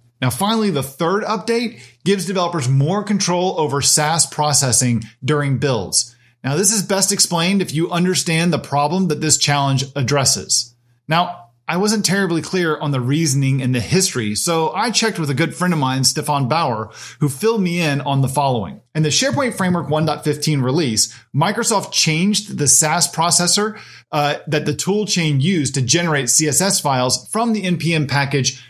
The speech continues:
Node saas to just saas. The saas package is a pure JavaScript implementation of the now deprecated Dart saas package. Why? Well,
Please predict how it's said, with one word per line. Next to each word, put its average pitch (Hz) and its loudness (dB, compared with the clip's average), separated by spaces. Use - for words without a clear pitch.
Node 143 2
saas 151 0
to 170 2
just 143 0
saas. - 0
The 147 -6
saas 240 2
package 160 0
is 139 2
a 135 0
pure 190 -2
JavaScript 151 -2
implementation 139 2
of 131 -4
the 139 0
now 143 2
deprecated 139 0
Dart 226 -2
saas 117 0
package. - -4
Why? 214 0
Well, 196 0